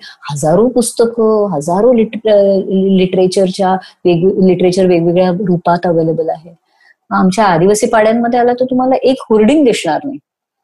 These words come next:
एक पॅम्फलेट दिसणार नाही, तर कसं त्या मुलाने कॉम्पीट करायचं? त्यामुळे तुम्हाला गरजेचं आहे की त्या मुलांना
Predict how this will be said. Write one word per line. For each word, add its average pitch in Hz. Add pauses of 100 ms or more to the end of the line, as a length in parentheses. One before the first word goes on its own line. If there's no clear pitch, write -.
(440)
एक 208
पॅम्फलेट 190
दिसणार 160
नाही, 147 (840)
तर 262 (120)
कसं 269
त्या 349
मुलाने 254
कॉम्पीट 214
करायचं? 190
त्यामुळे 254
तुम्हाला 262 (120)
गरजेचं 247
आहे 339
की 339
त्या 330
मुलांना 247